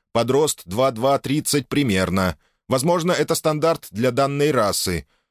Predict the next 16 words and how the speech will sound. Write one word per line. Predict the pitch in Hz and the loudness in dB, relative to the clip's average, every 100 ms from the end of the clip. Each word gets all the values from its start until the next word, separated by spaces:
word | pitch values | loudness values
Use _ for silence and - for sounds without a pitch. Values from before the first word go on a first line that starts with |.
| _ | _
Внутри | 85 123 147 147 | -2 0 2 2
было | 147 147 | 2 2
много | 139 143 139 | 2 0 0
декоративного | 139 127 135 131 147 135 139 | -2 0 0 0 -2 0 0
полимера, | 135 170 165 98 101 104 92 | 0 0 2 2 2 0 -2
всё | - 196 | -2 0
разрушилось. | 196 160 127 120 131 127 120 - _ _ _ | 0 0 -2 0 2 2 0 -4 _ _ _
Двигатель, | 95 135 165 170 170 | -2 0 2 0 0
предположительно, | 165 135 151 151 151 156 160 | -2 -4 0 0 0 0 0
водородный. | 151 175 202 151 143 143 147 139 _ _ _ | 0 0 2 2 0 -2 -2 -4 _ _ _
Ещё | 98 120 - 196 208 | 0 2 2 2 2
тут | 196 160 | 0 -2
был | 143 175 | 0 2
радиоактивный | 160 160 175 170 - 160 156 165 | 2 2 2 0 0 -2 0 0
источник | - 151 - 165 160 | 2 0 0 -2 0
энергии. | 170 104 98 87 104 101 95 | 0 2 0 0 0 2 -2